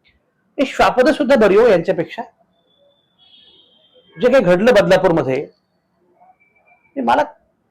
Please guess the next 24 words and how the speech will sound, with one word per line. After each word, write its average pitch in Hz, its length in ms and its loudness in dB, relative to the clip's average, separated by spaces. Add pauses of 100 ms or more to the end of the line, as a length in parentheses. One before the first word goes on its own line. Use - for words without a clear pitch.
(480)
मला 262 120 0
कळतच 247 500 2
नाही 156 220 -4
की 262 260 -8 (400)
चार 214 180 -2
पाच 330 260 -4
वर्षांची 196 460 -4
एक - 160 -4 (440)
पोरगी, 160 320 -2
लेकरू 180 540 -2
म्हणजे 156 240 0
ते, 113 320 -16 (1500)
ते 254 80 -2
लेकरू 226 200 0
आईला 233 260 4
म्हणतं 233 260 0
की 220 60 0
"आई, 226 240 2
शिवच्या 247 360 -2
जागी 220 220 2
मला 208 240 2
मुंग्या 196 260 2
आल्यासारखं 180 380 2
वाटतंय, - 360 -6